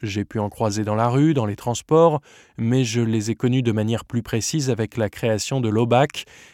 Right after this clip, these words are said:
et les premières démarches en deux mille dix-huit. Là, il s'agissait de connaître la réglementation,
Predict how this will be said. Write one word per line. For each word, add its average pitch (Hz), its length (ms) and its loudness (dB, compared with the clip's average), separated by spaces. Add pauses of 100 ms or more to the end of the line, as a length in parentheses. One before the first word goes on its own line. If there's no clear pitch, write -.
(100)
et 107 140 -2
les 101 240 -2
premières 107 460 -4
démarches 107 480 -4
en 98 100 -8
deux 104 80 -6
mille 101 220 -6
dix-huit. 101 480 -8 (260)
Là, 120 140 2
il 113 100 0
s'agissait 113 460 -2
de 110 80 -2
connaître 120 420 -2
la 107 80 0
réglementation, 110 800 0